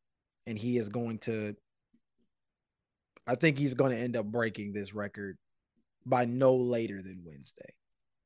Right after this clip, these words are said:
The Gi-, Giannis-led Milwaukee Bucks are seven and oh since the return of Khris Middleton. And although Khris Middleton has been primarily coming off the bench, this team just looks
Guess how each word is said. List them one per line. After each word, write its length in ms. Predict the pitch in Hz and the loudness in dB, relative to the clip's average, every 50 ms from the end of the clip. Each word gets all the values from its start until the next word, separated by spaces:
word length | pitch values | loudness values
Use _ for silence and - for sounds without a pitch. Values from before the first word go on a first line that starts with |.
| _ _ _ _ _ _ _ _ _ - - _ _ _ _ _ _ _ _ _ _ _ _ _ _ _ _ _ _ _ _ _ _ _ _ _ _ _ _ _ _ _ _ _ _ _ _ _ _ _ _ _ _ _ _ _ _ _ _ _ _ _ _ _ _ _ _ _ _ _ | _ _ _ _ _ _ _ _ _ -20 -20 _ _ _ _ _ _ _ _ _ _ _ _ _ _ _ _ _ _ _ _ _ _ _ _ _ _ _ _ _ _ _ _ _ _ _ _ _ _ _ _ _ _ _ _ _ _ _ _ _ _ _ _ _ _ _ _ _ _ _
The 140 | 123 131 127 | 2 4 4
Gi-, 260 | 123 123 131 135 131 - | 4 2 0 -2 -2 -2
Giannis-led 800 | 135 135 139 160 196 226 226 226 220 220 - 165 175 180 180 170 | 0 2 4 4 6 6 6 4 4 2 2 6 8 8 8 8
Milwaukee 560 | 160 165 165 156 156 151 151 147 - - 143 | 6 6 4 6 6 4 4 2 0 -2 -6
Bucks 600 | 127 120 127 123 123 117 - - - - - - - _ _ _ _ _ _ _ _ _ _ _ _ _ _ _ _ _ - | 0 2 4 4 4 2 -2 -4 -4 -6 -8 -10 -16 _ _ _ _ _ _ _ _ _ _ _ _ _ _ _ _ _ -2
are 120 | 110 104 | -2 2
seven 480 | - - - - 170 185 196 180 196 185 | 4 4 6 10 10 10 10 10 8 6
and 160 | 185 170 147 | 6 6 6
oh 180 | 143 151 151 | 8 8 8
since 260 | 143 - - 151 139 - | 6 4 2 -2 0 0
the 100 | - 135 | 2 4
return 380 | 135 127 - - 139 135 131 | 4 4 4 2 2 4 4
of 120 | 131 120 - | 2 0 2
Khris 260 | - 135 127 - - | 2 2 2 2 2
Middleton. 560 | 127 127 123 120 110 - 120 117 113 110 107 - | 2 4 4 4 2 0 0 -2 -2 -2 -4 -4
And 120 | 123 123 127 | -2 2 6
although 300 | 131 143 135 143 147 147 | 6 8 8 8 6 6
Khris 240 | - 165 160 143 | 6 4 4 4
Middleton 320 | 156 156 156 151 - 160 151 | 6 6 6 6 6 4 2
has 120 | 143 131 | 2 2
been 160 | 131 143 139 | 2 0 0
primarily 560 | 135 - 143 135 135 139 147 151 151 147 147 143 | 0 0 0 0 2 2 2 4 4 4 2 2
coming 300 | - 147 139 139 143 139 | 2 0 0 0 2 2
off 220 | 131 127 123 - | 2 0 0 -2
the 100 | - 120 | -4 -2
bench, 360 | 117 127 127 123 117 - - | -2 0 0 -2 -2 -4 -2
this 180 | 120 123 123 - | -2 -2 -2 0
team 320 | - - 127 131 131 127 | 0 0 0 0 0 0
just 220 | 117 127 120 - - | -2 -2 -4 -2 -2
looks 240 | 131 123 - - | -2 -2 -2 -4